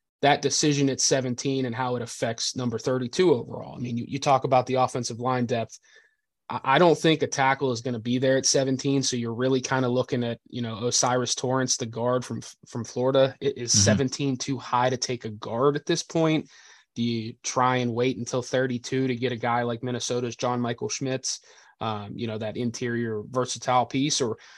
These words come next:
Speaker 1: or do you take Torrence at seventeen or the best available defensive lineman, whoever that may be, and hope that a cornerback that you like and is a fit in your scheme is there at thirty-two or, or forty-nine overall? So it's,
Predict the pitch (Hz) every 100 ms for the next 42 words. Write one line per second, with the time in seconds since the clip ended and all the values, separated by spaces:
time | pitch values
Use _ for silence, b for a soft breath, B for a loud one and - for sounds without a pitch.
0 | B B 147 135 147 139 139 165 175 -
1 | 156 139 131 123 135 117 135 123 120 -
2 | 131 127 120 113 113 127 123 135 123 123
3 | 120 120 127 127 113 113 113 120 120 117
4 | 131 123 123 120 117 113 123 117 123 117
5 | 113 b b b b 135 131 - 160 165
6 | 165 139 131 - 165 160 147 131 131 135
7 | 117 131 123 131 131 123 123 120 113 -
8 | 135 123 113 117 - 147 147 131 117 120
9 | 117 110 - 127 123 113 113 127 120 113
10 | 113 113 123 131 113 110 127 135 120 117
11 | 107 107 - 123 127